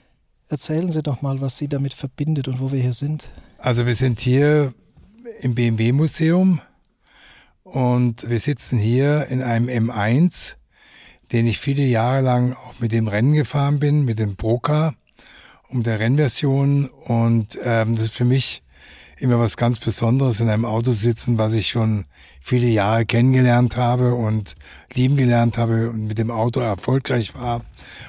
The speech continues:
Speaker 2: Und das ist einfach was Besonderes, wenn man wieder mal nach einer längeren Zeit in dem Auto drin sitzen darf.
Speaker 1: Der M eins war Ende der siebziger Jahre von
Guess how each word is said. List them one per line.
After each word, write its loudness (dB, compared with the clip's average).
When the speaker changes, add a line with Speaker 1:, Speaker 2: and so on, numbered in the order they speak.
Speaker 2:
Und 0
das 0
ist -4
einfach 0
was -2
Besonderes, 0
wenn 0
man 0
wieder 0
mal 0
nach 0
einer -2
längeren 2
Zeit 0
in -2
dem 0
Auto -2
drin -2
sitzen -4
darf. -6
Speaker 1:
Der -2
M 2
eins 2
war 2
Ende 2
der 4
siebziger 0
Jahre 0
von -2